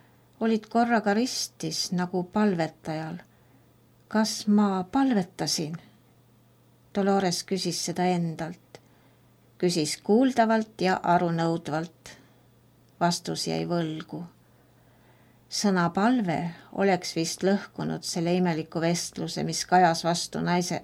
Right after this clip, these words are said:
äsjastest mõtetest ja kuuldavalt välja öeldud pikast monoloogist. Kell hakkas saama pool kolm.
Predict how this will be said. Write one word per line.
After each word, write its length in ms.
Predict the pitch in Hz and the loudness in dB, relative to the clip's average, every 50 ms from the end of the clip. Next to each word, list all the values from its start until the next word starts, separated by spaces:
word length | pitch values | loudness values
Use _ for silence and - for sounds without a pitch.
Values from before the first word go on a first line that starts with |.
| - - | -2 -2
äsjastest 600 | 180 175 180 - 180 175 - - - - - - | -2 0 0 -2 -4 -4 -4 -6 -8 -8 -4 -2
mõtetest 800 | 190 190 196 190 - 175 - - - - 190 - - - - - - - - - - - - - | -2 -2 -2 -2 -4 -6 -6 -6 -8 -8 -6 -6 -6 -8 -10 -16 -20 -20 -20 -20 -20 -18 -6 -4
ja 120 | 196 190 | -4 -2
kuuldavalt 720 | 190 - 214 240 240 214 214 190 180 175 165 170 - - - | 0 2 2 2 2 0 0 0 0 0 -2 -2 -6 -2 2
välja 300 | 180 185 185 180 180 175 | 4 4 4 6 4 4
öeldud 500 | 175 175 175 175 160 175 - 156 - - - | 4 4 2 2 0 -2 -6 -8 -10 -10 -4
pikast 540 | - 226 220 - - 202 180 175 - - - _ - | -4 -4 -4 -2 -2 -2 -2 -2 -4 -8 -12 _ -8
monoloogist. 1040 | 180 170 170 175 175 170 170 165 165 165 160 - - 117 120 - - - - - - - _ _ _ _ _ _ _ _ _ _ _ _ _ _ _ - _ | -4 -2 0 2 2 2 2 2 0 0 -2 -4 -6 -8 -6 -6 -8 -8 -10 -14 -20 -20 _ _ _ _ _ _ _ _ _ _ _ _ _ _ _ -12 _
Kell 240 | - 214 247 277 269 | 4 4 6 6 4
hakkas 440 | 220 214 208 - - 156 - - - | 4 2 2 2 2 0 0 0 2
saama 340 | 208 202 226 240 233 220 | 4 4 4 4 4 2
pool 340 | 214 - 185 190 196 208 202 - | 2 2 2 4 4 2 2 0
kolm. 500 | - - 170 175 165 160 156 147 147 175 | 0 2 2 4 4 2 2 0 -2 -4